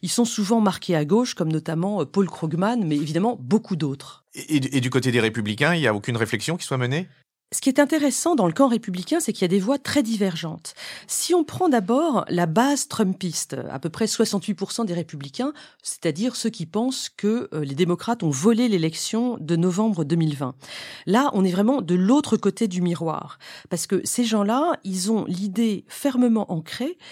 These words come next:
Speaker 1: que les démocrates sont là pour leur ravir le pouvoir par tous les moyens. Et donc, toute victoire démocrate dans les urnes,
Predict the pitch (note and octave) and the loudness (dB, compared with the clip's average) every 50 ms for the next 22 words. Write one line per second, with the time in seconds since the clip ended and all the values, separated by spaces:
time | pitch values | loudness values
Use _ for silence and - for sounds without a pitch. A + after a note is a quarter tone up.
0 | - - _ _ - F#3+ F#3+ D#3+ E3+ D#3+ A#3 C4 B3 G#3 G3+ - - - C4+ E4+ | -20 -20 _ _ -2 0 2 2 2 2 4 4 4 2 0 -2 -4 -4 -4 -4
1 | - - _ - - - - G#3 G3+ G#3 B3+ A3 - _ - B3 C4+ D4+ - - | -6 -10 _ -10 -8 -4 0 0 0 0 0 -2 -4 _ -4 -2 -2 -2 -2 -2
2 | - F#3 F3+ F#3+ E3+ - - G#3+ A3+ A3+ G#3 B3 C4 A#3+ F#3+ F3+ E3 - F#3+ F3 | 0 2 2 2 2 0 0 0 0 0 0 0 0 0 0 -2 -4 -6 -10 -6
3 | F3 A#3 B3 D#4+ D#4 - _ - E3+ - - _ _ - D4 C#4+ C4 A3+ G#3 G3 | -4 -2 -2 -2 -4 -6 _ -10 -10 -10 -14 _ _ 0 2 2 4 4 2 2
4 | F#3 F3+ D#3+ D#3+ D#3+ - - - - - - - _ A#3+ A#3 G3+ B3+ C4+ C4 A#3+ | 0 -2 -4 -8 -10 -12 -16 -20 -20 -20 -20 -4 _ 0 2 4 4 4 4 2
5 | A#3 - - - - - _ _ _ _ - F#4+ F#4+ - C4+ A#3 C4 C4 - - | 2 -4 -16 -20 -20 -20 _ _ _ _ 4 4 4 4 2 -2 -2 -2 -4 -6
6 | - - C4+ B3+ A#3 G3 G#3+ G3 G#3+ G#3 G#3+ - - A3 G3+ F3+ F#3 F3 E3+ F3+ | -2 0 0 0 4 2 2 2 2 0 -2 -4 -4 -4 -4 -2 -2 0 0 0
7 | F3+ E3+ E3+ G3 G#3 G#3+ F#3+ E3+ C#3+ - | -2 -2 -2 -2 -2 -2 -2 -2 -4 -6